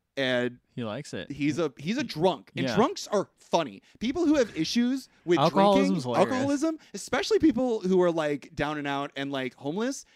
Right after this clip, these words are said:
Speaker 1: if they're drunk too, fucking hysterical. And so the movie just, like, falls over itself, going like,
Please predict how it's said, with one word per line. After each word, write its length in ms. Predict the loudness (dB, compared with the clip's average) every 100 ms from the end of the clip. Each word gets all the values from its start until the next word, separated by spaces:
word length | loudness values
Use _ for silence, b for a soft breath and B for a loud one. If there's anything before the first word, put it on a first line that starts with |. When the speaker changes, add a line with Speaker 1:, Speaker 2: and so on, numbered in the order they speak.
| b
Speaker 1:
if 120 | -8
they're 200 | -2 0
drunk 240 | 0 -2
too, 280 | -2 -2 -2 b b
fucking 420 | _ -2 -2 -2
hysterical. 680 | -4 -2 -2 -2 -4 -10 -12 b
And 100 | -2
so 80 | 2
the 80 | 2
movie 260 | 2 0
just, 260 | 0 -2 -2
like, 180 | -6 -8
falls 320 | -2 0 0
over 220 | 0 0
itself, 260 | 0 -2 -4
going 140 | -4
like, 140 | -4